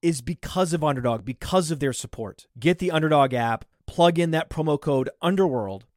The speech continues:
I used to play Underdog just for the best ball drafts. I mean, the best ball drafts are amazing. These draft rooms fill so quickly, and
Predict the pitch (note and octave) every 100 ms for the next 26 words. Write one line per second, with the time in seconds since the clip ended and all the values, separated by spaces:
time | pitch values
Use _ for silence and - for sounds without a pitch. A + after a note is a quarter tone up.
0 | _ - A#3+ D#4 D#4 A3+ G#3 F3 F#3 -
1 | F3+ E3+ G#3 C3+ G#2 G2+ E2 G#2 B2 G#2+
2 | F#3 - F3 B2 D3 C#3+ C#3+ B2 A2+ A2+
3 | G2+ - _ - C3 C#3 D#3 D3+ D#3+ C#3+
4 | B2+ - C#3 C3+ C3 A#2+ _ - - C#3
5 | C#3 - B2 - E2+ - _ C3 C3+ C3+
6 | C3+